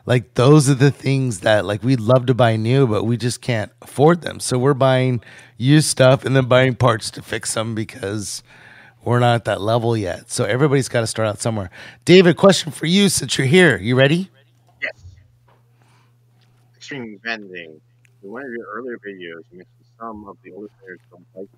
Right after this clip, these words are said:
Speaker 2: YouTubers that claim, uh, complain about how much money is Disneyland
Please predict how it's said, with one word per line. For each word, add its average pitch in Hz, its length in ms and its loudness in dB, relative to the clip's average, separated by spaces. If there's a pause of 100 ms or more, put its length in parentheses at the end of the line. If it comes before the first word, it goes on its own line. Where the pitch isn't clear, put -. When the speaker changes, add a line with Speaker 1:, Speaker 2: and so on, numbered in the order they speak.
(140)
Speaker 2:
YouTubers 117 420 -20 (200)
that 98 80 -20 (220)
claim, 98 160 -20 (720)
uh, 90 200 -20 (260)
complain 92 180 -20
about 82 100 -20 (120)
how 95 80 -20
much 98 140 -20 (160)
money 92 320 -18 (100)
is 82 440 -20 (220)
Disneyland 104 420 -20